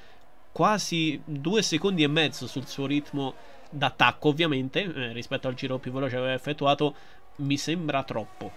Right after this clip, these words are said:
e soprattutto troppo in anticipo. Eh, sono arrivati Jay e Fabio, sarà curioso capire quanto ancora tenteranno di rimanere fuori o se decideranno di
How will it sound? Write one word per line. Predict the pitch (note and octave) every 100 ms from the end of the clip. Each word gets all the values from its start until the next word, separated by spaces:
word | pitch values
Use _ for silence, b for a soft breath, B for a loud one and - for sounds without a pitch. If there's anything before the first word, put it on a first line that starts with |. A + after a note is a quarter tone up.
| -
e | D#3+
soprattutto | - D3+ F3 F3
troppo | D3 C3+ C3+
in |
anticipo. | A#2+ G#2+ G2 - - G2
Eh, | C3 C3 C3 B2+ B2 A#2+ G#2
sono | - D3+
arrivati | D#3 D#3 E3+ D#3+ D#3+
Jay | D#3+ E3+ F3
e | F3
Fabio, | F#3 C#3+ C#3+ G#3 G3 C#3+ B2+ A#2+ A#2
sarà | D3 C#3
curioso | - F3 C3 D#3 E3
capire | B2 B2 A#2+
quanto | - D#3 D3+
ancora | C#3 B2+ C#3+
tenteranno | C3+ C3 B2+ C3+ C3+
di | C3
rimanere | C3+ B2+ C#3 F3+
fuori | A#2+ D3 B2
o | B2
se | - B2
decideranno | A#2+ - C3+ B2 C3 B2+
di | A#2+